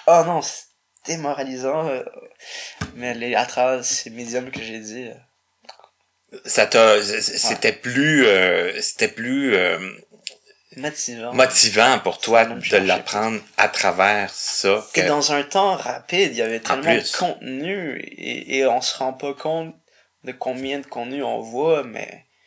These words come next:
Speaker 1: mais on en voit beaucoup dans une petite période de temps et on continue à le faire davantage. On en cherche avidement à en avoir plus. Et, et je veux dire, il y a plein de gens qui apprécient donc d'autres langues aussi à travers de telles choses et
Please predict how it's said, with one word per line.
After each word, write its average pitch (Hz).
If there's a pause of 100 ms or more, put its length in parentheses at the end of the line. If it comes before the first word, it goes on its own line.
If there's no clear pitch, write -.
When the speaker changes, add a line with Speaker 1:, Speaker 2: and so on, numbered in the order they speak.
(300)
Speaker 1:
mais 107
on 117
en 113
voit 156
beaucoup 143
dans 143
une 127
petite -
période 147
de 120
temps 160
et 135
on 143
continue 196
à 226
le 220
faire -
davantage. 233
On 127
en 143
cherche -
avidement 151
à -
en 131
avoir 117
plus. - (540)
Et, 117
et 120
je 123
veux 120
dire, 127
il 120
y -
a -
plein 151
de 131
gens 131
qui -
apprécient -
donc 123
d'autres 127
langues 127
aussi 117
à -
travers -
de -
telles -
choses 123
et 113